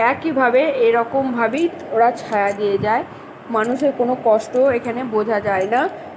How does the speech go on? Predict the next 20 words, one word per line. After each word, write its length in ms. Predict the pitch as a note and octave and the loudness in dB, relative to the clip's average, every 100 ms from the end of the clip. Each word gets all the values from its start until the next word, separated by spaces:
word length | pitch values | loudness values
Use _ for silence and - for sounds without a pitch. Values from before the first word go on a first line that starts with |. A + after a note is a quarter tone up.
| - | -6
রোদে 300 | A3+ A3 A3+ A3+ | 2 4 4 4
গরমে 380 | G#3+ G#3+ A#3+ B3 | 4 4 0 -6
কিছু 220 | B3 C4 | -8 -4
বোঝা 300 | A3 G#3 G#3+ | 0 2 2
যায় 220 | G3+ F3+ | 4 4
না। 140 | F3+ G3 G3+ - - - | 2 -2 -4 -10 -16 -4
তো 100 | B3+ | 0
দেখো, 280 | A#3+ G#3+ D4 | 2 2 4
এইগুলো 360 | C4 C4 A#3+ A#3+ A3 - - - | 2 2 0 0 0 -6 -12 -12
পুরো 200 | - A#3+ | -4 -2
ফাঁকা 340 | A3+ - G#3 G#3+ | 0 -2 -2 0
দেখতে 280 | A3+ A#3 C4+ | 0 -2 0
পাচ্ছ, 300 | B3+ C4 - D#4+ F4+ - - - - _ _ _ | 2 0 2 0 0 -4 -16 -14 -14 _ _ _
তিনটের 320 | C4 C4 D4 C#4+ | -2 2 2 2
মধ্যেই 460 | C4+ C4 A#3+ D#4+ | 0 0 0 0
পুরো 240 | D#4+ C#4+ D4 | 0 0 2
জায়গাটা 460 | C4 A#3+ A#3 A#3 D4 | 4 4 2 2 0
মেলা 300 | C#4 A#3 A3+ | 2 2 2
বসে 240 | A3+ A#3+ | 0 0
যাবে। 240 | G#3+ G3+ | -2 0